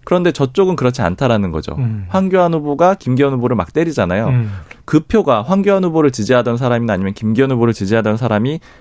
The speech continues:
Speaker 1: 반대쪽으로 넘어올 거라고 보진 않지만 그렇게 싸우면은 이쪽이 "아, 왜 이래 여기?" 아니면 뭐 혹은 "김기현 후보 진짜 문제 있어?" 이렇게 생각하는 당원들이
Speaker 2: 음.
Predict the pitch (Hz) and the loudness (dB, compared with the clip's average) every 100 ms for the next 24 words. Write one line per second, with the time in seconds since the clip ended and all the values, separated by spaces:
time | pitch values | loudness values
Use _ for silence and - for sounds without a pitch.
0 | - 113 127 143 131 123 107 147 156 147 | -6 0 0 2 0 2 2 2 2 2
1 | 139 123 - 110 120 92 85 110 127 85 | 0 0 0 0 0 0 -2 -2 0 -2
2 | 80 - - - 175 180 196 220 214 185 | -6 -18 -18 -6 -2 2 2 2 2 2
3 | 165 160 101 - 147 117 135 110 147 175 | 2 0 0 0 0 2 2 4 4 4
4 | 143 107 135 107 107 104 101 151 127 107 | 2 2 2 0 0 0 -4 -2 -2 0
5 | 127 135 156 143 123 117 107 90 120 143 | 0 0 0 0 -4 -2 -2 0 2 2
6 | 123 - 156 117 139 175 175 - 147 135 | 2 0 -2 -2 -2 -2 -2 -2 -4 -4
7 | 113 101 120 117 107 135 110 | -2 0 2 2 2 2 0